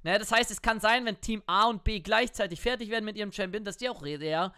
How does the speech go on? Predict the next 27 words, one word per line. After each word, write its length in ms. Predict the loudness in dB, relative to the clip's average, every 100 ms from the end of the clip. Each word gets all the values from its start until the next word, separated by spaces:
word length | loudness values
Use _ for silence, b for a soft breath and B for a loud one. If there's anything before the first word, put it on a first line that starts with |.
| b b 0
relativ 480 | 2 2 0 -10
gleichzeitig 500 | -6 -6 -4 -4 -4
released 360 | -2 0 0 0
werden. 320 | -2 -2 -8 -20 b b
Weil 200 | 6 6
Riot 300 | 6 6 2
ist 140 | -2
das 140 | -4
so, 100 | -4
die 100 | -6
sagen 220 | 0 0 0
nicht, 100 | -4
„Ja, 160 | -6
nee, 180 | -4 -6
wir 160 | -6 -6
warten 420 | -6 -6 -8 -6
nicht“, 280 | -6 -8 -6
sondern 300 | -2 -2 -2
sie 80 |
sagen, 240 | 2 2 4
„Abfahrt, 440 | 2 2 0 2 4
raus 160 | 4
damit, 260 | 4 -4 2
alles, 240 | 2 2
was 100 | -2
fertig 220 | -2 -2
ist, 140 | -4